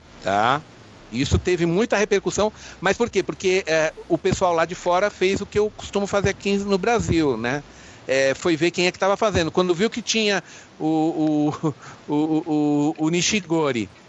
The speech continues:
e tinha todo o histórico, que eles viram, pô, é o mesmo pessoal que fez o Kill La Kill, eles já falaram, pô, peraí, eu gostei do Li-, Kill La Kill, né? É, assim,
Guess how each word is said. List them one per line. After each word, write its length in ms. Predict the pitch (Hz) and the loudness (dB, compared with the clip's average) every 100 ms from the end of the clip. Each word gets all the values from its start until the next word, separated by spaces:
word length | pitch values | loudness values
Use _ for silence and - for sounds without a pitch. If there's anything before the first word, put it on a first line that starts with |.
| - - | -20 -4
e 460 | 156 151 151 147 143 | 0 2 2 0 -2
tinha 200 | - 170 | -2 -2
todo 200 | 160 202 | 0 0
o 40 | 202 | 0
histórico, 380 | - 170 151 156 | 0 0 0 -2
que 60 | |
eles 140 | 175 160 | -2 0
viram, 140 | 151 | 0
pô, 200 | 185 156 | 0 2
é 80 | 143 | 2
o 40 | |
mesmo 180 | 151 175 | 0 -2
pessoal 320 | 175 - 165 | -2 0 -2
que 140 | 160 156 | -2 -8
fez 360 | - 160 147 | -2 0 2
o 60 | 135 | -2
Kill 200 | - 151 | 0 2
La 160 | 139 | 2
Kill, 460 | 131 - 208 240 131 - - - - | -2 -4 -2 -2 -2 -8 -20 -20 -6
eles 160 | 160 175 | -2 0
já 140 | 196 | 0
falaram, 220 | 226 180 | 0 0
pô, 120 | 196 | 0
peraí, 240 | - 175 131 | 0 2 2
eu 100 | 135 | 2
gostei 320 | 139 156 147 | 2 0 0
do 80 | 143 | 0
Li-, 160 | 151 - - | -2 -4 -8
Kill 160 | - 151 | -2 0
La 140 | 165 180 | 0 -2
Kill, 340 | - 196 254 - - - | -2 0 -2 -6 -18 -8
né? 140 | 156 196 - - - - - - | -4 -4 -6 -18 -18 -20 -18 -4
É, 280 | 135 151 156 | 0 2 2
assim, 400 | 175 - 190 143 | 0 2 0 -2